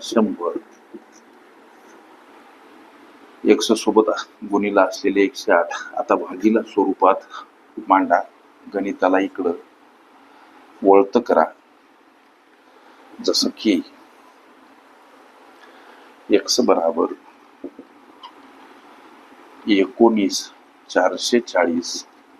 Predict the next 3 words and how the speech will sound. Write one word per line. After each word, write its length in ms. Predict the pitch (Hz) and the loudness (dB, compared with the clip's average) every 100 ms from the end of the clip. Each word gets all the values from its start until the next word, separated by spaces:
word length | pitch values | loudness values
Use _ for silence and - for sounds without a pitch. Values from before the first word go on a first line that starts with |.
| - | -20
गुणिला 540 | - 98 110 82 73 - _ _ _ _ | -2 2 2 2 -2 -6 _ _ _ _
शंभर 580 | - - - - - 185 - _ _ _ - - _ - - - _ _ - | -8 -2 -2 -4 -4 -4 -4 _ _ _ -20 -20 _ -20 -20 -20 _ _ -8
भागीला 500 | - - 123 113 113 | -2 -2 2 2 4